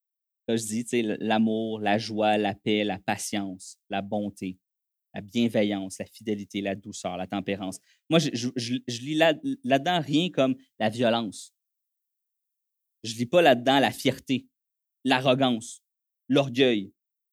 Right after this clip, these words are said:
Non. Et ça, le monde va le voir comme une faiblesse. En fait, l'autre monde le voit comme une faiblesse.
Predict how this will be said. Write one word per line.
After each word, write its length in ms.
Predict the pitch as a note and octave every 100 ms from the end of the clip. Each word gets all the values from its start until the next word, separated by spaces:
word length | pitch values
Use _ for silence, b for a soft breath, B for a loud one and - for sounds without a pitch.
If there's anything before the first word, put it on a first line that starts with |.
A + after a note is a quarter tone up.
| _ _ _ _ _ -
Non. 200 | G#3+ D#3+ _ _ _ _ _ _ _ _ _ _ _
Et 80 | D3+
ça, 460 | - - G#3+ D#4 - _ _
le 160 | C3+ C#3+
monde 520 | C#3+ C#3+ C#4+ C4+ E3 - _ _ _ -
va 80 |
le 60 | B2+
voir 240 | B2 D3
comme 140 | C#3+ A#2+
une 100 | A#2
faiblesse. 520 | - G#2+ G2 - - _ _ _ _ _ _ _ _ _ _
En 60 | -
fait, 120 | F3+
l'autre 180 | A2+ A#2
monde 220 | F#3 B2
le 60 |
voit 220 | G2 A2 A2+
comme 180 | E2+
une 80 | E2+
faiblesse. 440 | - - - _